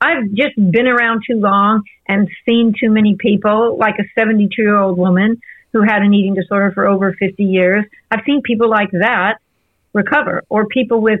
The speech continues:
dissociation and severe trauma, or several comorbid diagnoses get better.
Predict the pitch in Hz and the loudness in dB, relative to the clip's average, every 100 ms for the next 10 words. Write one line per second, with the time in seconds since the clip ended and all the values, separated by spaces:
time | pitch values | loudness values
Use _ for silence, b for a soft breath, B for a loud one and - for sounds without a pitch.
0 | - 214 - 196 196 214 240 262 220 180 | -4 -6 -2 -2 0 0 0 0 -2 0
1 | 180 - 185 190 185 180 214 233 233 175 | 0 -2 -2 0 0 -2 0 0 2 0
2 | 165 - 185 175 175 170 170 B B _ | -2 -4 -2 0 2 0 -4 B B _
3 | _ 233 214 214 196 185 190 - 208 202 | _ -2 0 0 0 -2 -2 0 2 4
4 | 202 196 175 185 175 175 185 226 190 165 | 2 0 -2 0 0 0 0 -2 -4 -6
5 | 208 - 208 202 165 | -6 -4 -2 0 -2